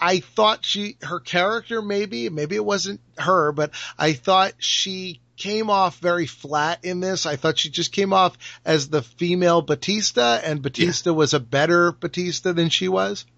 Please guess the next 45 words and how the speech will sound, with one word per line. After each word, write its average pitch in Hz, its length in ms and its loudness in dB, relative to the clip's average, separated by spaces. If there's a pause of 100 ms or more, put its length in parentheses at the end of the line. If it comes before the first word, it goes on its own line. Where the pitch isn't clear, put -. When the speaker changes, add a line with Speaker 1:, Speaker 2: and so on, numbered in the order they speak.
(180)
Speaker 2:
Yeah. 98 340 2 (200)
By 131 140 4
the 135 100 4
way, 104 260 0
um, 85 520 -4 (460)
Zoe 104 300 -2
Saldana 90 500 -4
stole 85 680 -4 (440)
Thandie 87 300 -2
Newton's 78 420 -8
thunder. 87 380 -4 (180)
Speaker 1:
<laughs> - 180 -18
I 139 100 -6
think 135 260 -8
she - 180 -6
might 120 320 -2 (100)
have, 117 200 -8
yes. 131 260 -4
Speaker 2:
You 101 80 0
know, 98 220 2
we, 98 100 -2
Speaker 1:
This 220 220 6
Speaker 2:
we've 247 60 0
Speaker 1:
is 196 60 0
a 208 40 8
Speaker 2:
talked 170 180 4
about 214 100 2
Speaker 1:
theory 190 220 6
Speaker 2:
Thunder 139 160 0
Speaker 1:
we 143 120 2
Speaker 2:
Tandy 135 80 6
Speaker 1:
have, 127 160 0
yeah. 160 180 4
Speaker 2:
before. - 280 -10
Speaker 1:
Because, 226 240 -2
well, 269 200 2
it, 226 200 0
it, 185 340 0
it, 170 200 -2
the, 180 220 0
the 160 160 -6
best 196 460 -2
example 170 600 -6
of 117 140 -12
this - 300 -20